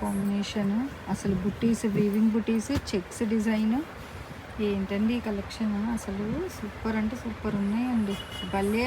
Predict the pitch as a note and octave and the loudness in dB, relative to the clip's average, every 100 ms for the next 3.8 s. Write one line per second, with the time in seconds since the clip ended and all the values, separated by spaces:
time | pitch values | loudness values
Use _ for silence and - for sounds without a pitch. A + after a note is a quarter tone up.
0 | A#3+ A3+ G#3+ A#3 C#4+ C#4+ A#3+ G#3+ G3 G3+ | 0 2 2 2 0 0 2 2 2 -2
1 | G3 - - - - - - A3 A3 A3+ | -2 -6 -10 -12 -10 -8 0 4 4 4
2 | B3 A3 - G3+ G3+ A3 A3+ A#3 G#3+ F#3+ | 2 2 2 4 4 4 2 2 2 0
3 | A3 A3+ D#4+ - A3 - A3 | -2 -2 -2 -2 -4 0 -2